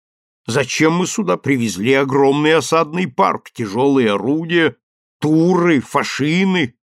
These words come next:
тысячи лопат, кирок, топоров, не говоря уже о людях, артиллеристах, инженерах, саперах, минерах, гальванических командах? Мы станем посмешищем всей Европы.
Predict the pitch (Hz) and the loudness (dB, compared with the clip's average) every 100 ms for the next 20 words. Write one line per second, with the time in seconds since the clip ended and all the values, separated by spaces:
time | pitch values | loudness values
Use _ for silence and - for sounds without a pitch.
0 | - 214 - - 196 143 123 139 175 180 | -2 0 0 -2 0 0 0 0 0 0
1 | - - 156 196 170 - - 123 127 92 | -4 -2 0 0 -2 -10 -12 -4 -2 0
2 | 147 185 - _ _ _ _ - 143 123 | 0 -2 -8 _ _ _ _ -4 -2 0
3 | 110 98 98 113 139 185 247 214 - - | -2 -2 -2 0 2 4 4 2 -2 -16
4 | - _ _ - - - 113 90 135 208 | -20 _ _ -8 -8 -4 -6 -4 0 0
5 | - 120 - 98 90 95 139 170 120 - | 0 -8 -6 -8 -8 -6 -4 -4 -8 -12
6 | 92 143 175 139 - _ _ - 147 147 | -6 -2 -2 -4 -8 _ _ -4 0 2
7 | 123 170 196 175 - - _ _ 131 156 | 4 4 4 2 -2 -18 _ _ -2 2
8 | 139 156 185 170 - - 165 - 143 117 | 4 4 2 -2 -6 -4 -4 -2 -2 0
9 | 139 175 - - _ _ _ _ _ _ | 0 0 -6 -12 _ _ _ _ _ _
10 | - 117 - 170 165 151 156 131 - 101 | -10 -8 -4 0 0 0 -2 -4 -6 -4
11 | 143 196 - 220 208 - 240 214 254 240 | -4 -4 -4 -2 -2 -2 -2 0 0 0
12 | 196 - _ | -2 -4 _